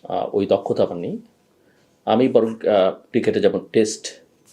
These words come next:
প্লেয়ার যেরকম তাদের মতো আমি লম্বা ইনিংস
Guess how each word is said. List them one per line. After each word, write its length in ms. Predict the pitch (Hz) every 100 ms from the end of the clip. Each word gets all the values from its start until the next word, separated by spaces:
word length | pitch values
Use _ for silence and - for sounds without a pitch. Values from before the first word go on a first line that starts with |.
| _ _ -
প্লেয়ার 240 | 95 80
যেরকম 360 | 85 80 - 151
তাদের 320 | 104 - -
মতো 300 | - - - _ _ _ _ _ - - -
আমি 300 | 95 98 -
লম্বা 440 | 107 104 98 98 -
ইনিংস 580 | 110 104 131 127 -